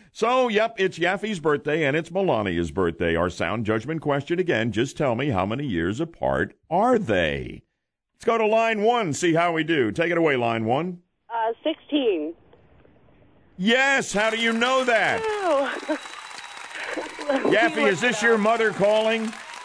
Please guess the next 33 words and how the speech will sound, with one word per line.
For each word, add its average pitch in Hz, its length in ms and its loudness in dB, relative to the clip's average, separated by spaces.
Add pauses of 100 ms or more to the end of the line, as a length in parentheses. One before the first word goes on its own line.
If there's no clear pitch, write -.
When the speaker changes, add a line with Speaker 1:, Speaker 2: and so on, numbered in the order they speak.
(140)
Speaker 1:
<laughs> - 2000 -2
Speaker 2:
<laughs> - 60 -20 (300)
Speaker 1:
How 247 180 2
did 247 180 -2
you 247 120 2
do 247 280 0
that? 196 300 0
Congratulations, 214 1000 -2
by 139 220 0
the 127 100 0
way. 90 420 0 (180)
Speaker 2:
Thank 269 260 -10
you. 262 160 -6
We 277 140 -8
looked 294 280 -6
it 240 120 -2
up. 202 300 -4 (640)
<laughs> - 680 -18
Speaker 1:
My 214 380 2
goodness. 180 480 -2
And 156 180 0
you, 156 180 -2
and 156 220 0
you 160 100 2
know 143 460 2
something 139 340 -2
about 147 300 0
Melania, 156 640 2
and 143 220 0
you 147 840 0
know 123 300 2
about 147 280 0
Yaffe. 233 540 -2